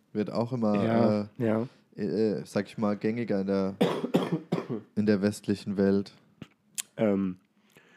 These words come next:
Speaker 2: und das ist natürlich schon ein Fortschritt, liegt aber, würde ich auch sagen, einfach an dem Fakt, dass diese, unsere Zeit einfach s-,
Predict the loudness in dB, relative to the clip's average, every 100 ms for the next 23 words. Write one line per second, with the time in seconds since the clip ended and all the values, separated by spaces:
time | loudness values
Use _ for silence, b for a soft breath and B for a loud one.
0 | B B B -4 -2 -4 -6 -4 -4 0
1 | 2 4 2 0 0 2 2 0 -4 _
2 | _ _ _ _ 0 2 4 2 0 0
3 | -2 -2 -6 -2 0 0 0 0 0 -2
4 | 0 2 2 -4 -4 0 0 0 -2 -6
5 | -6 -2 -2 -2 -4 -4 -4 -2 0 0
6 | -2 -2 -2 -2 -4 -2 -2 0 0 -2
7 | 0 0 0 -4 -4 _ _ -4 -4 -6
8 | -4 -2 0 2 4 4 0 B B B
9 | B B B B B B B _ _ -8
10 | -8 -8 -10 -12 _ -14 -4 -2 -2 -4
11 | -8 -8 -14 -18 -20